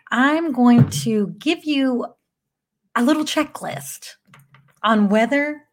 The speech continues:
it's time for you to raise your prices or not. Now, in my previous podcast, I touched on this lightly. And then after I recorded that, I started thinking more about it, and I wanted to go deeper into this, okay? So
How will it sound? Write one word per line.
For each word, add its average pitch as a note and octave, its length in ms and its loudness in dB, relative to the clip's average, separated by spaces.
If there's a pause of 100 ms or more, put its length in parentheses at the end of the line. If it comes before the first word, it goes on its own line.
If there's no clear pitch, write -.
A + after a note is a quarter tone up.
it's C4 260 -8
time A3+ 320 -6
for A#3+ 140 -10
you A#3+ 160 0
to B3 80 2
raise G3 420 -2
your B3+ 100 0
prices D4+ 460 -2
or G3 60 -4
not. E3+ 300 -10
Now, A3 180 4
in A#3+ 160 2
my A#3 180 6
previous D4+ 500 -2
podcast, A#3+ 540 0 (640)
I C4 100 2
touched - 300 -2
on C#4+ 120 6
this B3 200 4
lightly. A#3+ 540 2 (340)
And B3 100 8
then D4 140 6
after E4+ 380 0
I D4+ 340 2 (480)
recorded F4+ 480 2
that, C#4+ 180 6
I C4+ 80 6
started B3 340 2
thinking C4+ 280 2
more A#3 200 6
about A#3+ 320 2
it, A3 220 -2
and G#3+ 140 -2
I A#3 40 4
wanted B3+ 280 0
to A3+ 540 -2 (120)
go A#3 160 4
deeper G#3+ 360 -4
into F#3 160 0
this, - 420 -10 (340)
okay? G#3 280 -2 (680)
So B3+ 560 6